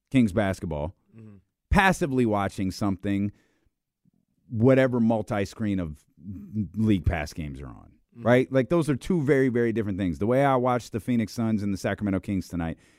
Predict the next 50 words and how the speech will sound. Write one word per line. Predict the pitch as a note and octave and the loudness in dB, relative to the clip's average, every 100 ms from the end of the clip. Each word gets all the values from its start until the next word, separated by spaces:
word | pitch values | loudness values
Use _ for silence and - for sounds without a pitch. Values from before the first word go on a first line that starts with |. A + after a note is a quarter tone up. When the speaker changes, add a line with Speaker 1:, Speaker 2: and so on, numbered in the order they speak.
| _ | _
Speaker 1:
is | - G#2 | -2 0
a | G#2 | 2
lot | A2+ A2 F#2+ | 2 2 2
different | A2 G#2 F2+ | 0 0 -4
than, | F#2+ F#2+ F2+ D#2+ | 0 0 0 -2
than | F#2 | -2
the | F#2 | 0
way | F#2+ F#2 | 0 0
I | |
was | F2+ E2+ | -2 -2
watching | F2+ F2+ F2 | -2 -2 -4
Cleveland | E2 G#2 G2 F#2+ F2+ | -4 0 2 2 2
and | F2 E2 | 0 -2
Philly | D3+ C3 E2 | 0 0 0
yesterday. | C#2 - - - - | -4 -12 -20 -20 -18
Speaker 2:
Right. | G#2 F#2 | -14 -8
Speaker 1:
It's | G2+ | -2
not | C#3+ A#2 | 0 -2
the | |
same. | G2 C#3 F2+ - _ _ _ _ _ _ _ | -2 0 0 -4 _ _ _ _ _ _ _
I | C#3+ | -2
guess | C#3+ F#3 G3 - | 4 4 4 2
it'll | D3 | 0
be | A#2 A2+ A2 | 2 2 2
on. | C#3+ B2+ | 2 2
I | A2+ | 2
might | B2 C3 | 2 0
be | G#2+ | 0
doing | G#2+ A#2+ A2+ F#2+ | 0 2 0 0
ten | B2 A#2+ | 0 0
other | A2 F#2 | 0 -2
things | A2 A2 F#2 | -2 -2 -2
at | D#2+ | -6
the | |
time, | C#2 A#2+ C3+ F2+ D2+ D#2 _ _ _ _ _ | -4 -2 0 0 -4 -8 _ _ _ _ _
but | G2+ G2+ - | 0 0 0
I'm | A2 | 0
not, | A#2+ A#2+ G#2+ _ _ _ _ _ _ _ _ _ _ _ _ - | 2 0 -4 _ _ _ _ _ _ _ _ _ _ _ _ -10
I'm | G2+ | -4
not | C#3 C#3+ | -2 -2
Speaker 2:
The, | C#3 | 0
Speaker 1:
hyped | B2 C#3+ - | 0 0 -4
for | - B1 G1+ | -12 -10 -10
it. | G1+ | -4
Speaker 2:
the | D3+ | -2
worst | D3 F#3+ - | 0 -2 -4
part | A#2+ A2 | -8 -8
is | F#2 | -10
the | F#2 | -14
game. | A2 A2+ G#2+ | -10 -10 -10